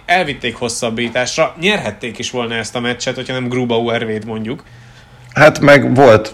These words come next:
Speaker 2: mennyi, öt vagy hat kapuvasuk.
Speaker 1: Igen.
Speaker 2: Ami <laughs> fé-, félelmetes. Tehát nekem már, már nekem csilingelt a fülem egy idő után, mert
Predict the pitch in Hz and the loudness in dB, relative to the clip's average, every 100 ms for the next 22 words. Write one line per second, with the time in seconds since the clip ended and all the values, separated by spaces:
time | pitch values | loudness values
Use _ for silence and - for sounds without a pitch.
0 | - 107 104 92 120 110 95 98 87 87 | -4 0 2 4 4 4 4 2 0 0
1 | 87 80 80 67 - - - - - _ | -2 -2 -2 -2 -4 -10 -12 -20 -20 _
2 | - 107 90 85 90 87 - - - - | -20 -12 -4 -2 0 -2 -2 -4 -6 -8
3 | - - 120 - 139 - - - - 151 | 0 2 4 4 2 2 -4 -6 4 8
4 | 135 101 104 113 135 135 110 135 131 127 | 8 8 4 2 0 0 0 2 4 6
5 | 127 123 113 110 - - - 127 131 143 | 6 6 4 -4 -8 -6 0 4 6 6
6 | 123 101 - 104 95 87 76 - - 85 | 4 2 2 2 2 2 0 -4 -6 -4
7 | 82 87 - 101 87 92 92 87 87 90 | -2 -4 -10 -8 -6 -4 -2 -2 -2 0
8 | 98 92 92 92 | 0 0 0 -2